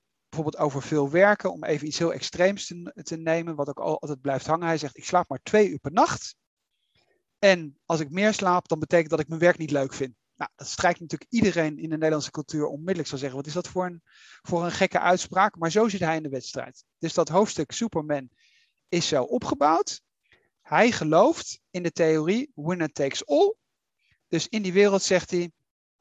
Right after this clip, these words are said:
"Iemand gaat die hele markt pakken. En als wij,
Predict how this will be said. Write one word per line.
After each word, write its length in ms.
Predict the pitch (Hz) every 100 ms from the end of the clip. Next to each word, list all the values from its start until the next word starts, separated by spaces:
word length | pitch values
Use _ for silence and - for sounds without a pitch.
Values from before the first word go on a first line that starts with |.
| _ _ _ _ _ _ _ _
"Iemand 340 | 233 240 233
gaat 320 | - 185 165 151
die 120 | 151
hele 160 | 151
markt 320 | 156 202 233 -
pakken. 380 | 196 - 190 - _ -
En 160 | 151
als 180 | - 156
wij, 360 | 156 151 147